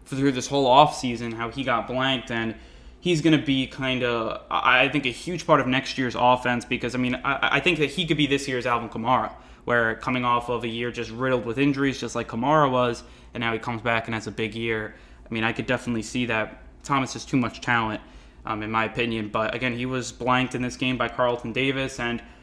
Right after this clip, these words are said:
now he's gonna have to hear it all off season, and you can't do that in a playoff game. You know, if a player of his caliber is gonna make twenty million dollars, you can't get blanked.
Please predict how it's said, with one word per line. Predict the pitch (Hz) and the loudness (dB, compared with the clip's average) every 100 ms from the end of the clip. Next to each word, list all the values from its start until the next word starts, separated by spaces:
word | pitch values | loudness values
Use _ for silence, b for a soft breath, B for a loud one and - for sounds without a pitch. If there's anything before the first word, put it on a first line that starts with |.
| B | B
now | 113 | 0
he's | 120 | 0
gonna | 135 131 | 2 0
have | 127 | -2
to | |
hear | - 143 131 | 0 2 2
it | |
all | 131 127 127 | 4 4 6
off | 127 131 | 4 4
season, | - 135 135 135 | 0 2 4 2
and | 123 120 - | 2 -2 -4
you | 127 | 0
can't | 180 160 | 4 6
do | 156 | 6
that | 135 120 | 6 4
in | 117 | 0
a | |
playoff | 131 123 117 | 2 2 0
game. | 123 123 117 B B B - | -2 -2 -4 B B B -6
You | 120 | -4
know, | 113 | -4
if | |
a | 113 | 0
player | 131 123 | 2 2
of | 120 | 0
his | 120 | -6
caliber | - 120 120 120 120 | 0 2 4 2 0
is | 117 | -2
gonna | 120 113 | -2 -2
make | 117 | -4
twenty | - 123 120 | -2 -2 0
million | 120 120 117 | 0 0 4
dollars, | 131 131 123 113 - | 6 8 6 0 -6
you | - | -8
can't | 139 120 | -6 -4
get | 117 | -2
blanked. | 123 113 - | -2 -2 -6